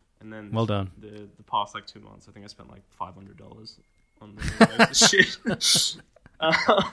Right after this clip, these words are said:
Speaker 2: You know it hasn't been two months of twenty twenty-one,
Speaker 1: Sorry,
Speaker 2: right? So
Speaker 1: we
Speaker 2: your, your twenty twenty count is a bit off, I think.
Speaker 1: <laughs> Um, just trying to, just trying to get some self-respect back is all. Don't break it for me.
Speaker 2: <laughs>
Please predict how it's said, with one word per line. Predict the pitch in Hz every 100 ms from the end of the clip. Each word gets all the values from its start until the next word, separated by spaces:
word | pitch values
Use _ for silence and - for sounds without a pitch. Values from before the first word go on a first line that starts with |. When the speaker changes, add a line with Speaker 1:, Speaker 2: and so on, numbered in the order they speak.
| - - - - - - - - - - -
Speaker 2:
You | 143
know | 214
it | 160
hasn't | 151 143
been | 135 120
two | 139
months | 123 113 113
of |
twenty | 120 107
twenty-one, | 98 107 104 104
Speaker 1:
Sorry, | 165 139 -
Speaker 2:
right? | -
So | 101 101
Speaker 1:
we |
Speaker 2:
your, | 104 107 104 - 131 165
your | 131 123 120 113
twenty | - 131
twenty | 117 113 107
count | 107 101
is | 98
a | 98
bit | 92
off, | 87 92
I |
think. | - - -
Speaker 1:
<laughs> | - - - - - _ _ 131
Um, | 123 120 120
just | 190 190
trying | 151 127
to, |
just | 127 -
trying | 131 107 104
to | - 78 -
get | 135 113
some | - 110
self-respect | 113 104 - 110 - - -
back | 110 120 135
is | 120
all. | 120 135 - _ _ _
Don't | 120 113
break | 113 -
it | 120
for | 127 120
me. | 131
Speaker 2:
<laughs> | 156